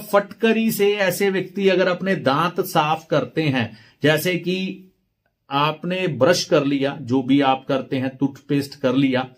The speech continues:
उसके बाद थोड़ा सा फटकरी का मंजन बना लें। ये मंजन किसी वैद्य से राय लेके बना सकते हैं या फिर आपको YouTube से कोई आइडिया मिल जाएगा किसी वैद्य ने जो कि समझ रखता हो आयुर्वेद की, उसने दिया हो,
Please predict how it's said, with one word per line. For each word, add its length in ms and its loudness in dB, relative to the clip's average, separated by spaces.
उसके 320 4
बाद 320 2
थोड़ा 280 2
सा 160 0
फटकरी 580 0
का 120 0
मंजन 420 -2
बना 300 0
लें। 180 -4
ये 180 0
मंजन 440 0
किसी 240 2
वैद्य 440 2
से 200 2
राय 260 2
लेके 300 0
बना 280 0
सकते 320 -4
हैं 260 -2
या 400 4
फिर 340 0
आपको 400 0
YouTube 480 0
से 160 -2
कोई 440 0
आइडिया 340 2
मिल 200 0
जाएगा 280 2
किसी 300 -2
वैद्य 420 0
ने 120 -2
जो 280 4
कि 540 -4
समझ 320 0
रखता 360 2
हो 180 4
आयुर्वेद 500 0
की, 120 -4
उसने 300 0
दिया 280 4
हो, 300 0